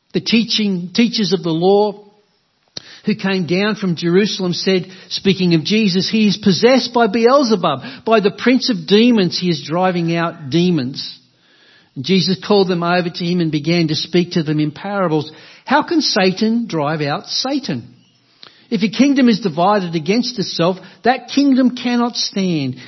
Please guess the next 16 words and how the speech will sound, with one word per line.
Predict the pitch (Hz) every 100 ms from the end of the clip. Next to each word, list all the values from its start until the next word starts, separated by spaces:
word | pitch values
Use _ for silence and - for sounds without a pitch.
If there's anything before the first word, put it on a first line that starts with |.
| -
In | 226 214
fact, | - 247 247 214
no | 214 277 302
one | 226 202
can | 214 208
enter | 202 175
a | 175
strong | - - 208 240
man's | 208 175 160
house | - 170 165 - 170
without | 160 170 165
first | - 165 160
try-, | - 160 156
tying | - 147 156
him | 175 214
up. | 220